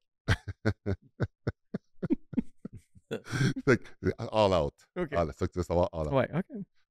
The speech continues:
Speaker 1: Ouais. Fait que là, euh, ap-, bref, on est resté amis après, mais après six mois,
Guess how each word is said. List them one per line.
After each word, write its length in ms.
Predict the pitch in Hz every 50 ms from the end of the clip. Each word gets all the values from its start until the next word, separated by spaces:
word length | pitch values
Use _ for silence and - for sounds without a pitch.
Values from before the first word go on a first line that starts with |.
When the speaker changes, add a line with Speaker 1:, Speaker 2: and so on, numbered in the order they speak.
| _ -
Speaker 1:
Ouais. 140 | 82 73 69 - _ _ - - - - _ _
Fait 80 | - -
que 100 | - -
là, 220 | 117 123 127 123 - -
euh, 320 | 101 95 92 90 90 85 80 - _ _ -
ap-, 140 | - 76 - _ _ _ - - -
bref, 280 | 92 92 87 87 80 - _
on 180 | - 87 85
est 80 | 87 92
resté 300 | 92 101 98 - - 127
amis 260 | 123 104 92 101 110
après, 300 | 101 87 - - 92 117
mais 80 | 131 95
après 220 | 82 - 85 82
six 160 | - - -
mois, 260 | 87 87 90 98 101